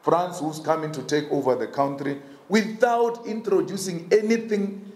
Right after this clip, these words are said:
drastic and revolutionary to turn around the Guinea Conakry, except to say, "No, that president wanted to increase his years in office. That's why we stopped him."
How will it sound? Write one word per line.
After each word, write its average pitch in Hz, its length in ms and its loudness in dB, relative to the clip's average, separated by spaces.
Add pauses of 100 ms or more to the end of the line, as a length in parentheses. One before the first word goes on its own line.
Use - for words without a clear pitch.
(280)
drastic 240 580 2
and - 140 2
revolutionary 135 720 -2 (440)
to 143 180 2
turn 165 260 2
around 139 600 0 (880)
the 135 380 2 (120)
Guinea 165 280 2
Conakry, 143 520 0
except 165 380 2
to 139 100 -6
say, 147 240 -2 (220)
"No, 156 540 0
that 180 240 2
president 170 400 2
wanted 160 400 0
to 151 80 -6
increase 185 640 -2 (300)
his 185 280 2
years 165 680 2
in 147 140 -2 (100)
office. 151 460 0 (220)
That's 170 240 2
why 156 120 6
we 151 140 0
stopped 156 360 0
him." 123 100 -10